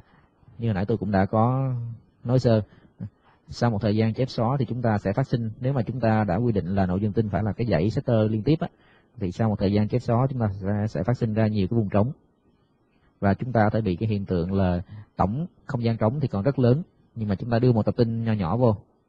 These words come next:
có khi lại không đưa được, bởi vì không có vùng trống nào đủ lớn để mà chứa tập tin đó hết.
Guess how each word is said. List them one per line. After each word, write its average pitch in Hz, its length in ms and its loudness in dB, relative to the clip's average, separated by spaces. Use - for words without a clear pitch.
có 127 100 0
khi 120 180 2
lại 90 140 0
không 117 180 -2
đưa 113 120 4
được, 92 200 0
bởi 104 100 -2
vì 110 120 2
không 113 260 0
có 131 80 2
vùng 110 140 2
trống 107 220 0
nào 107 160 0
đủ 92 160 2
lớn 120 260 4
để 117 100 0
mà 113 100 0
chứa 117 220 -2
tập 120 140 0
tin 107 120 -2
đó 117 100 4
hết. 131 140 2